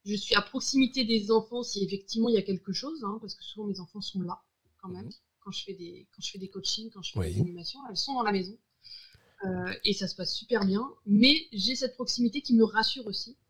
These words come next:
Speaker 1: qui fait que je peux être à la fois entrepreneur et les avoir avec
Speaker 2: Ouais.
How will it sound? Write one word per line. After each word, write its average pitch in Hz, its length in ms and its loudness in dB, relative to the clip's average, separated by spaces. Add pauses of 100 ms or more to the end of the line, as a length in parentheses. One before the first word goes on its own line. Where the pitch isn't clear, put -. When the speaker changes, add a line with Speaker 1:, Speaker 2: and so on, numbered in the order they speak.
(400)
Speaker 1:
qui 196 140 -10
fait 247 320 -2
que 262 320 4
je 202 180 -2
peux 208 160 4
être 240 280 4
à 214 80 6
la 202 100 -2
fois - 420 -6
entrepreneur 208 680 -4 (360)
et 240 140 6
les 220 200 0 (240)
avoir 202 240 -8
avec 180 160 -6
Speaker 2:
Ouais. 120 100 4